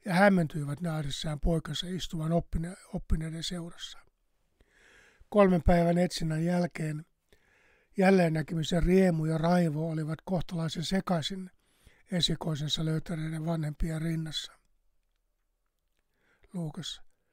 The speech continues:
Hän istui opettajien keskellä, kuunteli heitä ja teki heille kysymyksiä. Kaikki, jotka kuulivat, mitä hän puhui,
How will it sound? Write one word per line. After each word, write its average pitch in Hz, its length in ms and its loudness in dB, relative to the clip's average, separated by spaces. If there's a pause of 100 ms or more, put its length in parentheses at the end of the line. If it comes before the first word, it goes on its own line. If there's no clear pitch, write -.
(360)
Hän 240 220 -4
istui 202 420 -2
opettajien 180 640 -2
keskellä, 170 540 -8 (280)
kuunteli 196 480 0
heitä 180 440 -2 (380)
ja 202 80 -4
teki 190 260 0
heille 185 280 2
kysymyksiä. - 720 -6 (1080)
Kaikki, 196 340 2
jotka - 260 -4
kuulivat, 175 540 -2
mitä 165 200 -6
hän 156 240 -4
puhui, 180 440 -2